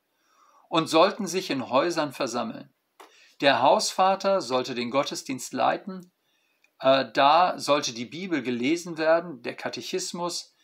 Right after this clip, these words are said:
da sollte man lehren und beten, da sollte man taufen und das Mahl des Herrn miteinander feiern, sich umeinander kümmern und soziale Dienste tun.“ Schließlich sagt er,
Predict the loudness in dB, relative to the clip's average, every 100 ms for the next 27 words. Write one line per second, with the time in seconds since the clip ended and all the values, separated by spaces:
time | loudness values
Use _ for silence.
0 | _ _ _ 2 4 4 2 0 0 -2
1 | -2 -2 -4 0 2 0 -4 -8 -8 -10
2 | -6 -6 -6 -10 -12 -10 2 2 4 2
3 | -2 -4 -8 -2 4 4 4 -4 -8 -8
4 | -8 0 0 0 -2 -6 -2 -2 -4 -4
5 | -4 -4 -8 -10 -2 0 0 -2 -6 _
6 | _ -20 -20 _ -6 0 0 -2 -4 0
7 | 2 2 2 0 0 -2 -6 -2 0 -2
8 | -4 -10 -12 -10 -2 2 2 0 -6 -10
9 | -10 -14 -14 -14 -16 -18 _ _ -18 -12
10 | -10 -8 -6 -2 -2 -2 -4 -6